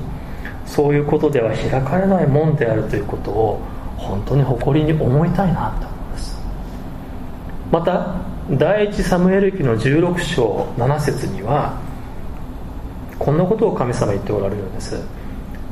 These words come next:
「人は上辺を見るが、主は心を見る。」人間は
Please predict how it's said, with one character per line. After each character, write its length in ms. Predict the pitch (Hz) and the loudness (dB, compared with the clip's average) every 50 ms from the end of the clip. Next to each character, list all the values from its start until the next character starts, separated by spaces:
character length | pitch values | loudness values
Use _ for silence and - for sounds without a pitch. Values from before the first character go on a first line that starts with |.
| - - - - - - - - | -8 -8 -10 -10 -10 -10 -10 -10
「人 280 | - - - 185 180 190 | -10 -4 0 2 4 4
は 420 | 202 208 196 165 - - - - - - - | 4 4 2 2 0 -4 -6 -8 -8 -6 0
上 140 | 139 147 180 | 2 2 4
辺 260 | 202 208 208 233 220 | 4 4 4 4 4
を 100 | 214 214 | 4 4
見 160 | 226 233 247 | 4 4 4
る 180 | 202 170 - - | 4 2 2 2
が、 320 | - - 143 180 - - - - - - - - - - - - - - | 0 0 2 0 0 -2 -4 -6 -6 -8 -8 -8 -8 -8 -8 -8 -8 -8
主 260 | - - - 165 156 | -6 -2 0 2 2
は 240 | 143 - - - - | 2 2 0 -2 -4
心 400 | - - 110 - - 147 165 196 | -4 -4 -4 -2 0 2 2 4
を 140 | 196 185 - - | 4 2 2 0
見 60 | - - | -2 -4
る。」 80 | - - - - - - - - - - - - - - - - - - - - - - - - - - - - - - - - - - | -8 -8 -8 -8 -8 -8 -8 -10 -10 -10 -8 -8 -8 -8 -8 -8 -10 -10 -10 -10 -8 -8 -8 -8 -8 -8 -10 -10 -10 -10 -10 -10 -4 -2
人 180 | - 117 117 120 | 0 2 2 2
間 260 | 117 117 113 113 110 | 2 2 2 2 2
は 240 | 113 117 117 117 117 | 2 2 0 0 -2